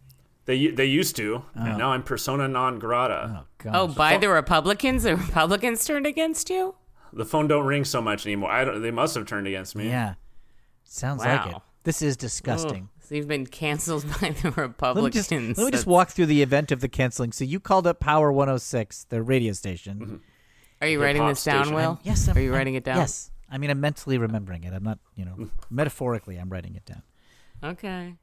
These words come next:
Speaker 2: And you called up a radio station and you requested the song Freebird by Lynyrd Skynyrd?
Speaker 1: Mm-hmm.
Speaker 2: Uh-huh.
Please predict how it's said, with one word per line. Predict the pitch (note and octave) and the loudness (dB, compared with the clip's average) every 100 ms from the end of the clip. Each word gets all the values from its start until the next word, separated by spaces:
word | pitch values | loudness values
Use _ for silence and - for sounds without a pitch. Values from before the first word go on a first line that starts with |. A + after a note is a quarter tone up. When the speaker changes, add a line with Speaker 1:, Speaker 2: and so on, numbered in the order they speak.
| _ | _
Speaker 2:
And | C3+ C3 C3+ | -2 0 0
you | D3+ | 2
called | - F#3+ G#3+ | 4 6 6
up | |
a | G#3 | 4
radio | F3 D#3+ C#3+ | 6 6 4
station | D3 C#3+ D3 | 2 2 2
and | C3 B2+ | 0 2
you | C3 | 0
requested | C3 - E3+ E3+ - E3+ | 0 -2 -2 -2 -2 -4
the | D3+ | -4
song | - D3+ C#3 C3 | 0 2 4 2
Freebird | A#2+ - D3+ C3 A#2 A2 G#2 | -2 -2 2 2 4 2 2
by | A2+ | 0
Lynyrd | A#2 C3+ C3 | 2 0 -2
Skynyrd? | - - D3 G3 A3+ _ _ _ _ _ _ _ _ _ _ - | -4 -2 -2 -2 -6 _ _ _ _ _ _ _ _ _ _ -8
Speaker 1:
Mm-hmm. | C3 C#3 D3 C#3 | -4 -2 -2 -4
Speaker 2:
Uh-huh. | C3 D3+ | -4 -6